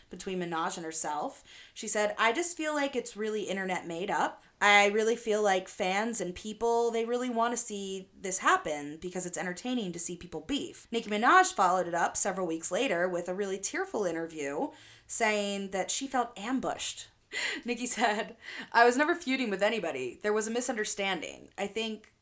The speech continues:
she felt a certain type of way about something, and I felt a certain way about something." Then in summer of two thousand eighteen, Nicki Minaj on her own radio show said, "You can't be expected to be liked and loved and praised all the fucking time.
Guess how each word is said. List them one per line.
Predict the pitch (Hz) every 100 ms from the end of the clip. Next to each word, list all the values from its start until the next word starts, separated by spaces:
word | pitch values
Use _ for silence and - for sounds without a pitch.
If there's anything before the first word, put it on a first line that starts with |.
| -
she | - 247
felt | 226 208 208
a |
certain | 196 196 185
type | 196 185
of | 180
way | 160 175
about | 185 -
something, | 165 160 180 247
and | 247
I | 220
felt | 339 196 - - -
a | 180
certain | 175 156 170 - - _ - _ -
way | 170 147 104 -
about | 175 135 -
something." | - - 90 - - - - - -
Then | 233
in | 233 226
summer | 269 269
of | 269
two | 254
thousand | 226 208
eighteen, | 208 - - 294 220 208 214 -
Nicki | 208 208
Minaj | 190 185 190 180 170
on | 175
her | 185 175
own | 196 285 294 -
radio | - 160 151
show | 143 - 143 170
said, | 247 190 170 175 - -
"You | 247
can't | 311 339
be | 440
expected | - 226 220 220 196
to |
be | 190
liked | 180 180 196
and | 233 185
loved | 175 185 180
and | 175
praised | - 175 170 165
all | 156
the | 160
fucking | 151 156 151
time. | 160 131 73